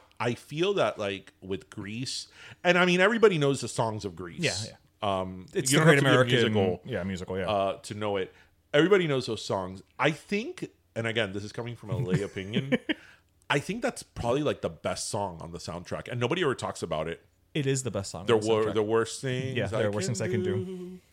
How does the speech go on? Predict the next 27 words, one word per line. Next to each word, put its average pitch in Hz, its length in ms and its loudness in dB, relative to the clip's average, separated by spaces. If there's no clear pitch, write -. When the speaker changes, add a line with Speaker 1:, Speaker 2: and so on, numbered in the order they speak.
Speaker 2:
Yep, 170 160 -6
that 135 120 0
is 160 100 0
the 143 60 0
best 117 220 -2
song 107 380 -2
in 110 140 -8
that 107 120 -6
soundtrack. 104 280 -6
And 151 140 0
if 139 140 -4
you'll 139 80 2
notice, 135 360 0
most 127 380 2
people 160 320 0
Speaker 1:
The 165 100 4
other 247 140 4
ones 196 180 10
Speaker 2:
want 220 40 8
Speaker 1:
are 185 60 6
a 156 40 8
lot 151 200 10
of 139 120 8
fun 135 380 6
and 123 120 0
they're 123 120 8
great, 117 500 4